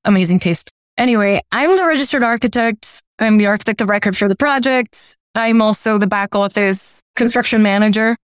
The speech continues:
And my husband is essentially the front office G C bag guy. You know, he comes and he pays people on Fridays, and we're doing, we're building the house ourselves. And let me tell you, there's a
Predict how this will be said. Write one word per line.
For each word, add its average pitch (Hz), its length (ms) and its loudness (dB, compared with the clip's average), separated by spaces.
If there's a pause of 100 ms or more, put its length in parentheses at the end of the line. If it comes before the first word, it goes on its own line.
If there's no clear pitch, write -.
And 220 180 2
my 208 80 2
husband 208 400 0
is 202 140 0
essentially 190 880 0 (140)
the 196 80 0
front 214 320 -2
office 202 500 0
G 196 220 2
C 190 640 2 (160)
bag 185 400 0
guy. 202 300 0
You 214 220 4
know, 208 180 4
he 214 180 0
comes 190 280 2
and 214 120 4
he 233 80 2
pays 196 220 -2
people 202 220 2
on 214 120 2
Fridays, 190 500 0
and 185 140 0 (520)
we're 262 200 4
doing, 285 320 2
we're 240 100 2
building 277 240 2
the 262 80 2
house 262 180 0
ourselves. 220 540 0 (160)
And 220 720 2 (180)
let 240 260 2
me 262 120 4
tell 233 260 0
you, 185 340 0 (520)
there's 320 240 2
a 320 120 2